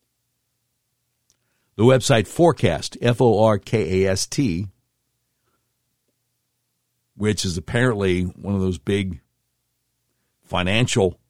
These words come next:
websites. When you, when you click on the link, it looks like a big deal. And the article is entitled, "Myanmar's Resistance Routes Funding Through Tether." top blockchain and crypto news.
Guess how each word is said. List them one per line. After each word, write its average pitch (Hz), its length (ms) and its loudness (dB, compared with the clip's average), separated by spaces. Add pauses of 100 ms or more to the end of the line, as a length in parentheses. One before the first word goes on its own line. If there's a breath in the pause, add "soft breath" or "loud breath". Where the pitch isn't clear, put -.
(280)
websites. 87 680 -6
When 85 200 -4
you, 85 100 -4
when 95 180 -2
you 85 100 -4
click 123 300 -2
on 110 140 -2
the 85 100 -4
link, 110 440 -4 (440)
it 92 120 -4
looks 107 260 -2
like 101 180 -2
a 87 60 -6
big 85 320 -6
deal. 98 420 -4 (1040)
And 101 420 2
the 87 100 -4
article 101 320 -2
is 85 80 -6
entitled, 90 420 -2
"Myanmar's 92 760 0
Resistance - 720 -4 (460)
Routes 101 560 -2
Funding 95 580 0
Through 90 280 -8
Tether." 90 540 -4 (560)
top 117 360 -2
blockchain 110 680 0
and 85 220 -6
crypto 120 460 -2
news. 85 440 -2